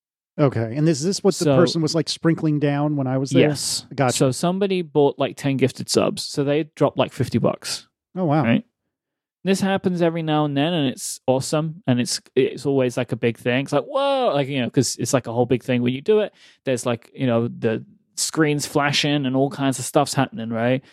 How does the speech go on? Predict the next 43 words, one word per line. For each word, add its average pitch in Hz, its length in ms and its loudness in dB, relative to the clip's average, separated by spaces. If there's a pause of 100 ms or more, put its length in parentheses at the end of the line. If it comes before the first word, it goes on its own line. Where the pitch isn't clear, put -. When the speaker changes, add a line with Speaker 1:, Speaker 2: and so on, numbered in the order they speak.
(160)
Speaker 2:
This 120 140 2
is 120 80 -6
kind 135 160 4
of 117 80 2
how 123 80 -2
you 120 100 -2
set 127 240 -2
it 190 80 0
up 208 240 0
as 127 100 -6
a 123 60 -10
creator. 127 240 2
So, - 140 -8
like, 117 140 0
when 135 180 2
that 127 100 -2
Speaker 1:
Mm-hmm. 135 80 4
Speaker 2:
happens, 127 340 2
it's 135 100 -8
a 139 60 -2
big 156 240 -2
deal. 240 280 2
Like, - 300 -8 (300)
y-, 117 120 -4
somebody 131 440 0
is 123 120 0
given 123 280 -4
some 135 160 -2
money. 160 220 0
You 113 140 0
wanna, 117 300 0 (300)
you 185 80 -2
know, 131 140 2
and, 131 180 -6
and 135 160 -2
I've 131 220 -2
had 139 180 0
it 127 80 0
happen 127 320 -2
for 127 140 -6
me 160 320 0
that, 135 180 0
like, 113 280 -4